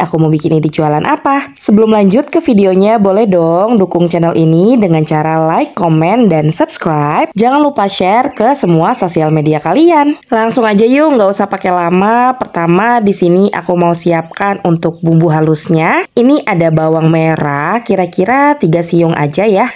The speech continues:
Ini karena yang satu siungnya itu kecil, jadi bisa dihitung tiga siung aja. Kemudian ada dua siung bawang putih dan juga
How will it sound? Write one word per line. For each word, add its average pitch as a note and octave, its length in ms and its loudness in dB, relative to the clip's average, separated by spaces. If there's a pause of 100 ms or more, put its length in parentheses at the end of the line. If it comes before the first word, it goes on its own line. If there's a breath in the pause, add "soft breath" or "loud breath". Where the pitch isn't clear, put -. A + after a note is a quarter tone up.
Ini G#3 240 0
karena F#3 400 0
yang G3+ 160 2
satu F3+ 320 -2
siungnya E3 400 2
itu E3 240 -2
kecil, E3+ 720 0
jadi D#3+ 320 0
bisa E3+ 240 0
dihitung E3+ 640 0
tiga D3+ 240 -4
siung - 240 -2
aja. A#3+ 400 0
Kemudian F3+ 560 2
ada D#3 160 -2
dua D3+ 240 0
siung F#3 400 0
bawang F#3+ 320 0
putih E3 640 0
dan F#3 400 0
juga G3+ 560 0